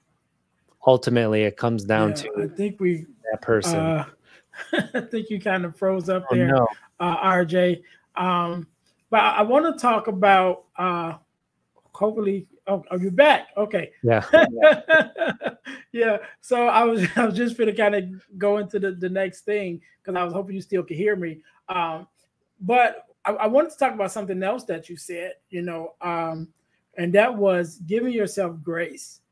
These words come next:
Speaker 2: you know, and I think that, that I, I, I love that answer because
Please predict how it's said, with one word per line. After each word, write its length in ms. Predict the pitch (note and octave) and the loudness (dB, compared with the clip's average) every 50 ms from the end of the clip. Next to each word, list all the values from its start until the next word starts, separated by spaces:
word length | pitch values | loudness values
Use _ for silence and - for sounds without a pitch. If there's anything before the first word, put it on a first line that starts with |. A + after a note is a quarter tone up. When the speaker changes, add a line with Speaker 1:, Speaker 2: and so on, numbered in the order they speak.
| _ _ _ _ _ _ _ _ | _ _ _ _ _ _ _ _
Speaker 2:
you 120 | - F3 E3+ | -8 -6 -4
know, 340 | F3 E3 D#3+ D#3+ F3 F3 - _ | -2 -4 -4 -6 -8 -12 -14 _
and 160 | F3+ E3+ F3 | -8 -4 0
I 160 | F#3 G#3 A#3 A#3 | 0 0 0 -2
think 400 | A#3 - G3+ G3 F#3 F3+ F3 - | -2 -4 -4 -4 -4 -6 -6 -4
that, 380 | F3+ F3 E3+ E3+ E3+ F3 - _ _ - | -2 0 0 -2 -2 -6 -12 _ _ -8
that 300 | F3 F3 F3 E3+ F3 - _ _ _ _ | -6 -6 -6 -8 -10 -16 _ _ _ _
I, 160 | - F3 E3+ - - | -8 -8 -8 -6 -6
I, 140 | E3+ F3 - E3 E3+ | -6 -6 -4 -4 -4
I 20 | |
love 320 | F3 F3+ G3 G#3+ A#3+ A#3 G3 | 0 2 4 4 2 2 2
that 180 | G#3+ G#3+ G#3+ G#3+ | 2 4 4 4
answer 580 | F#3+ F3+ F3+ F3 E3 - - F3+ E3+ E3+ D#3+ - _ _ _ _ _ _ | 2 -2 -4 -6 -8 -12 -12 -12 -12 -12 -14 -18 _ _ _ _ _ _
because 720 | - F#3 - - G3+ F#3+ F#3 F3 E3+ E3+ E3+ E3 - _ | -12 -12 -4 -2 0 0 0 0 0 -2 -6 -8 -14 _